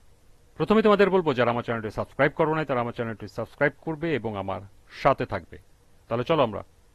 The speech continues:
ক্লাস শুরু করি। শিল্পকলার নানা দিক অধ্যায়ের দুই নং সৃজনশীল প্রশ্ন।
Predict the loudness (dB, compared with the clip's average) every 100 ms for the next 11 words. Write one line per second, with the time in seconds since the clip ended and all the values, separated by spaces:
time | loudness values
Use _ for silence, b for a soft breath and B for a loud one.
0 | -6 -4 -4 -10 -10 -14 -18 _ _ _
1 | _ _ _ _ _ _ _ -20 _ _
2 | _ _ _ _ _ _ _ -20 -2 -2
3 | 0 2 4 4 4 0 -2 -4 -10 -16
4 | _ _ 0 2 4 4 2 -6 -16 -4
5 | 0 2 2 0 -2 -6 -4 -6 -6 -10
6 | -8 -8 -8 -8 -16